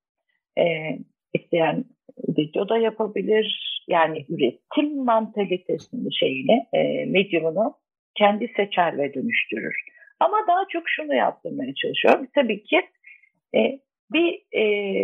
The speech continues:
dokumak ve dokunmak sözcükleri benim için önemli o atölyede. Yani dokundurmaya çalışıyorum ilk başta. Elindeki, e, bir, bu bir kavram olabilir,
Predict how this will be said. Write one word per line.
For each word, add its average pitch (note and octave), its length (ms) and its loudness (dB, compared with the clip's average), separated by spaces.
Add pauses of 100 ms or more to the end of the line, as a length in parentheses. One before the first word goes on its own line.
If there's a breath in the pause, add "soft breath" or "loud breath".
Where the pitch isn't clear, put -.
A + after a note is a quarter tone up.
(400)
dokumak C#4+ 580 2
ve A3+ 260 -2
dokunmak B3 720 0
sözcükleri G3+ 640 0
benim G3+ 240 2
için A#3 240 -2
önemli E3 480 0
o C3 60 4
atölyede. - 680 0 (1400)
Yani E3 220 2
dokundurmaya C4 840 0
çalışıyorum E3+ 600 -2
ilk - 240 -6
başta. D3 480 0 (460)
Elindeki, G3 840 0 (480)
e, - 40 -8 (220)
bir, G3 240 0
bu G3 180 2
bir F#3+ 100 -2
kavram E3+ 600 0
olabilir, G#3 760 -2